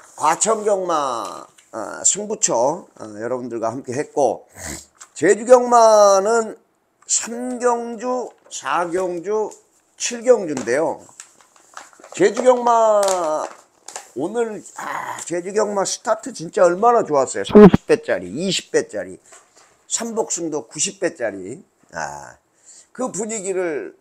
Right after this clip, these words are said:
이어나가질 못했습니다. 자, 현금 문자 신청하시는 분들, 에, 하루 전에, 뭐, 늦은 밤에나 새벽에도 상관없으니까요. 자, 입금하시고 입금자 성함만 남겨주시면 되겠습니다. 그럼 아침에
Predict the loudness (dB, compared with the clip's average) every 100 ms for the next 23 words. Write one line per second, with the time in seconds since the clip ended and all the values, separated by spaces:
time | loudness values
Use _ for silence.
0 | _ -4 -2 -2 -2 -2 -4 -8 -8 -8
1 | -10 -10 -14 -20 -20 _ _ _ _ _
2 | -20 -20 -20 -20 -20 _ _ _ _ _
3 | -4 -2 0 -2 0 0 -2 -2 -2 -2
4 | -4 -8 -2 -2 0 -2 -4 -6 0 2
5 | 2 -6 _ _ _ -20 -20 -10 -8 -8
6 | -8 -6 -6 -8 -10 -18 _ -10 -8 -8
7 | -6 -8 -8 -4 0 2 2 0 -6 -12
8 | -10 -6 -4 -4 -6 -8 -4 -2 -2 -4
9 | -6 -8 -4 -2 -2 -6 -10 _ _ _
10 | _ _ _ -6 -4 -4 -2 0 0 -2
11 | -4 -4 -6 -8 -8 -4 -6 -2 0 2
12 | 0 0 0 0 -4 -4 -4 -4 -4 -10
13 | -10 -10 -10 -8 -4 -2 -4 -8 -10 -8
14 | -8 -8 -14 -10 -8 -8 -8 -6 -6